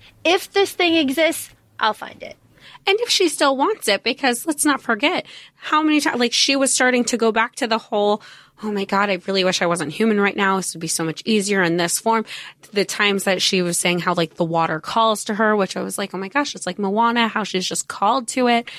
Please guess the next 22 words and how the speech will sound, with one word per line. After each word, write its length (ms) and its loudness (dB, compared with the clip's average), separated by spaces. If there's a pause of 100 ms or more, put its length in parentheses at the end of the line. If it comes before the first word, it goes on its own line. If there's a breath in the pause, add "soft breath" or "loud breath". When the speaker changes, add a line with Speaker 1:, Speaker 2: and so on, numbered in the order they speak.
(340 loud breath)
Speaker 2:
And 220 0
just, 340 -4 (300 loud breath)
you 100 0
know, 220 2
how 260 -6 (100)
she's 360 -8
like, 140 -12
"My 120 -6
skin 460 -2
feels 320 -8
tight. 480 2
I'm 200 0
in 140 0
pain. 500 2
I 180 0
don't 240 0
want 260 2
to," 120 -6
like, 240 0 (320 loud breath)
she's 380 0
growing. 800 0 (140)
Like, 240 0